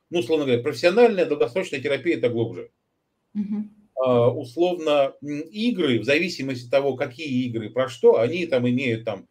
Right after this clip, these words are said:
Speaker 1: поглубже, повыше, это может быть больше досуговый вариант, это может быть развлекательно формат взаимной поддержки, в котором это не до-, а есть, скажем так,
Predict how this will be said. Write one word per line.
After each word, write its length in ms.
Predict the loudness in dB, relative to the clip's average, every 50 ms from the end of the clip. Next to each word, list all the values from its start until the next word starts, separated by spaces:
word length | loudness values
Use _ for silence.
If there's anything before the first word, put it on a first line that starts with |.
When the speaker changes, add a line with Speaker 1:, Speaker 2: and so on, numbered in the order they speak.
| _ _ _ _ _
Speaker 1:
поглубже, 540 | 0 0 0 2 2 2 2 4 2 -2 2
повыше, 440 | 2 2 2 4 2 0 0 -2 -2
это 160 | 0 0 0
может 220 | 0 0 -2 0
быть 120 | -2 0 0
больше 280 | 0 0 0 -2 -2
досуговый 540 | -2 0 0 2 0 0 2 2 2 2 4
вариант, 400 | 4 4 2 2 0 0 -2 -12 _ _ _ _ _ -12
это 180 | -4 0 0
может 240 | 2 2 0 0 0
быть 160 | -2 -2 -2 -2
развлекательно 920 | -2 -2 -2 -2 -2 4 4 4 4 4 -2 -4 -2 -2 -2 -4 -4 -8 _ _ _ _ _
формат 340 | 0 0 2 2 0 0 0
взаимной 320 | 0 0 0 2 2 0
поддержки, 840 | 0 2 0 0 0 6 6 6 6 6 0 -6 -4 -4 -4 -4 -4 _ _ _
в 80 | _ _
котором 420 | 0 0 2 2 2 2 4 2
это 160 | 0 0 0
не 120 | -2 -2 4
до-, 320 | 6 6 4 4 2 -8 _
а 100 | -2 -2
есть, 300 | 0 2 0 0 -2 -2
скажем 320 | -6 -6 -4 -4 -6 0
так, 240 | 2 2 2 2 -2